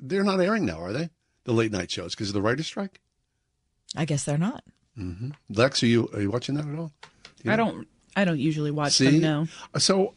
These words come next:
Speaker 1: I know millions and millions of people do.
Speaker 2: Mm-hmm.
Speaker 1: Right?
Speaker 2: So are they seeing re-, reruns now?
Speaker 1: I have no idea what's going on.
Speaker 2: Yeah.
Speaker 1: I'm watching Ted Koppel. <laughs>
Speaker 2: Ted
Speaker 1: Some
Speaker 2: Koppel.
Speaker 1: Nightline.
Speaker 2: <laughs> Remember his big hair?
Speaker 1: Yeah.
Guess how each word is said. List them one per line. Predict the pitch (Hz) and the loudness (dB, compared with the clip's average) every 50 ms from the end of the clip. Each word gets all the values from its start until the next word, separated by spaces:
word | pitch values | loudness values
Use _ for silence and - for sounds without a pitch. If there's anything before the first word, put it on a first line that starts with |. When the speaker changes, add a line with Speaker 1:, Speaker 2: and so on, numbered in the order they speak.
| _ - | _ 2
Speaker 1:
I | 143 156 | 4 4
know | 156 180 208 | 6 6 4
millions | 160 127 120 135 175 175 143 110 104 101 87 | 4 4 4 6 6 6 4 4 0 -2 -4
and | 104 98 98 | -6 -4 -4
millions | 113 139 143 113 92 85 | -4 -4 -4 -6 -6 -8
of | 87 | -10
people | - 120 101 90 | -12 -12 -12 -12
do. | 80 92 135 160 151 143 143 _ _ _ 175 | -14 -12 -12 -12 -12 -14 -18 _ _ _ -8
Speaker 2:
Mm-hmm. | 175 170 180 180 185 185 175 _ _ _ _ _ _ 131 135 | -6 -4 -4 -4 -6 -6 -10 _ _ _ _ _ _ -16 -16
Speaker 1:
Right? | 165 - _ _ _ _ | -16 -16 _ _ _ _
Speaker 2:
So | - - 220 | -6 -2 -2
are | 202 196 | 0 0
they | 202 208 | 0 -4
seeing | 202 - 220 196 190 | -2 -2 -2 -2 -2
re-, | 180 170 - _ | -2 -4 -6 _
reruns | - 170 175 180 202 220 262 277 - | -4 -2 -2 -2 -2 -2 -4 -6 -6
now? | - 104 | -4 -4
Speaker 1:
I | |
have | 107 95 92 | -4 -2 -2
no | 104 107 107 110 | -2 0 0 0
idea | 113 110 131 156 | 0 0 -2 -4
what's | 160 147 - | -6 -6 -10
going | - 131 131 147 | -8 -8 -6 -6
on. | 175 160 - _ _ | -8 -10 -14 _ _
Speaker 2:
Yeah. | 180 190 180 170 131 - _ _ _ _ - | -6 -4 -4 -4 -6 -10 _ _ _ _ -4
Speaker 1:
I'm | 135 | -2
watching | 147 143 123 - 104 | -2 -2 0 -2 -4
Ted | - - 104 87 | -2 -2 -4 -2
Koppel. | - 107 95 87 - 95 78 - _ _ _ _ _ | -2 -6 -6 -6 -6 -10 -16 -16 _ _ _ _ _
<laughs> | _ _ _ _ _ _ | _ _ _ _ _ _
Speaker 2:
Ted | 110 101 98 104 104 92 90 - 151 113 - 156 - - - - _ - | -6 -6 -4 -4 -6 -6 -4 -2 -2 -2 -2 -4 -6 -10 -14 -18 _ -8
Speaker 1:
Some | - 170 143 117 113 110 | -2 0 2 2 4 4
Speaker 2:
Koppel. | 110 107 - | 4 2 2
Speaker 1:
Nightline. | - 98 95 90 90 92 87 - - - - - _ - - _ | 2 0 0 0 0 -4 -8 -10 -12 -12 -12 -18 _ -20 -20 _
Speaker 2:
<laughs> | - - - - - - | -18 -16 -14 -12 -2 0
Remember | 294 370 - 508 508 | 2 2 4 4 4
his | 415 403 285 - | 4 4 2 -2
big | - - 208 190 196 196 | 0 2 2 2 2 0
hair? | 165 147 175 147 151 156 170 | -2 0 0 2 2 4 4
Speaker 1:
Yeah. | 135 165 214 - 82 | 4 4 4 2 0